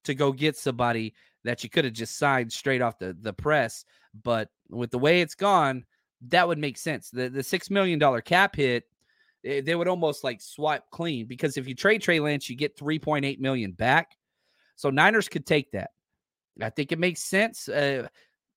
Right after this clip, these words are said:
I'm just not quite so sure they would. A player that I do think that they would is Brian Murphy, the slot corner, another first round pick. He was with the Cardinals,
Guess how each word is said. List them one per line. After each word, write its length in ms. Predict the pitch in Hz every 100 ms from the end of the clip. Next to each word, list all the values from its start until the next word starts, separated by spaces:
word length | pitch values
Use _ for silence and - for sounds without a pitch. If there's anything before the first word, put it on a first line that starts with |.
| _
I'm 160 | 135 143
just 220 | 180 -
not 200 | 190 -
quite 300 | - 170 -
so 160 | 180
sure 220 | 151 165 135
they 140 | 120
would. 340 | 110 123 90 - _ _ _ _ _ _ _ _ -
A 80 | 143
player 320 | - 196 220
that 180 | 196 175
I 100 | 127
do 380 | - - 285 285
think 300 | - 143 -
that 160 | 107
they 140 | 113 95
would 380 | 92 92 82 _ _ _ _
is 180 | 139 127
Brian 800 | 117 151 180 185 214 220 214 190
Murphy, 680 | 156 170 226 208 - 98 - _ _ _
the 80 | 143
slot 540 | 139 - - 190 226 226
corner, 280 | 233 180
another 300 | 95 101 123
first 320 | 165 202 202 220
round 220 | 233 226
pick. 260 | 226 220 _ _
He 100 | -
was 120 | 143
with 120 | 170 165
the 80 |
Cardinals, 720 | - 196 277 185 135 190 -